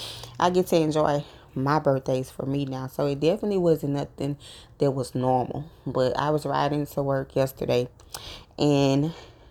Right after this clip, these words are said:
something a woman told me before, it's like, uh, it just entered my head. And oftentimes when I'm in a bad place, I think of this lady and what she said to me. And what she said to me one time was,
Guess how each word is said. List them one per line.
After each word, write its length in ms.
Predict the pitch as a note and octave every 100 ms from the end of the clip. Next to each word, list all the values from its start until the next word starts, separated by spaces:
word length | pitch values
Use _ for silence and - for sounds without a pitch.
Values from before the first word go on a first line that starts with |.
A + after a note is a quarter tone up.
| - -
something 600 | - - F3 F3+ F3+ D#3
a 80 | C3+
woman 500 | C3 C#3 C#3+ C#3 C3 - - - - - -
told 260 | D3+ C#3
me 100 | C3
before, 420 | B2 A#2 - A#2
it's 180 | A#2+ -
like, 260 | - - - - - - -
uh, 400 | - B2 A#2+ A#2 C3+ -
it 120 | E3
just 180 | F3 E3+ - C#3
entered 220 | D3 D3
my 180 | C#3 C#3
head. 420 | D#3+ D#3 C3+ A2+
And 280 | C3 C3 B2+ - - - - - - - - - -
oftentimes 720 | D#3 A#3+ F#3+ E3 E3 C3 C3
when 120 | C#3
I'm 160 | C#3 C#3+
in 80 | C3
a 60 |
bad 280 | B2+ B2+ B2
place, 400 | - B2+ B2+ - - - - - - - - - - -
I 100 | D3+
think 240 | E3 D#3+ E3+
of 120 | D#3
this 160 | C3+ D3+
lady 380 | B2+ B2+ B2+ -
and 160 | B2+ B2+
what 160 | C3+
she 160 | - -
said 320 | - B2+ C#3+ -
to 100 | C3+
me. 320 | B2 B2 B2
And 100 | B2
what 120 | C3+
she 160 | - C#3+
said 380 | - C3+ C3+
to 80 | -
me 140 | C#3 C3+
one 180 | C3+
time 300 | - C#3 C#3
was, 400 | C3 B2+ B2+ C3+